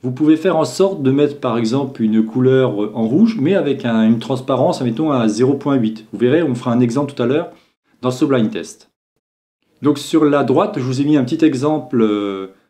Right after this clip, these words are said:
qui explique en fin de compte, enfin c'est un aperçu d'écran de gimp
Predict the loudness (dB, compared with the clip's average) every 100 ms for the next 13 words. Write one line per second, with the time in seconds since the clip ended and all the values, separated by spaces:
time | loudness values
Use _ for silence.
0 | _ _ _ _ -20 -4 -4 -4 -6 -4
1 | 0 -2 -2 -4 0 0 2 0 -2 0
2 | 0 2 0 -4 -4 0 0 2 0 2
3 | 2 2 2 0 -2 -2